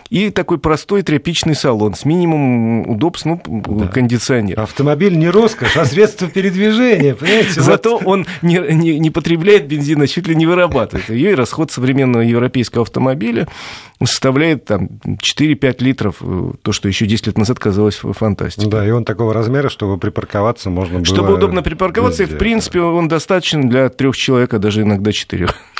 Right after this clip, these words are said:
Speaker 2: У меня приятельница, э, ездит на довольно большом автомобиле, м, Мер-, Мерседес,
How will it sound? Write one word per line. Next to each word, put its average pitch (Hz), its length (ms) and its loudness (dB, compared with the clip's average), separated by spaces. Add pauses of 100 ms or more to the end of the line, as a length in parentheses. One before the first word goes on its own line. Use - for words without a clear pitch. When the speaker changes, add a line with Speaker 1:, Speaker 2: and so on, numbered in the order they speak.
(180)
Speaker 2:
У 104 40 0
меня 117 220 2
приятельница, 90 1120 -2
э, 92 40 -2
ездит 98 760 -4
на 98 400 0
довольно 120 560 0
большом 80 800 -4
автомобиле, 76 720 -8 (180)
м, 92 220 -2 (240)
Мер-, 92 340 -2
Мерседес, 127 580 -2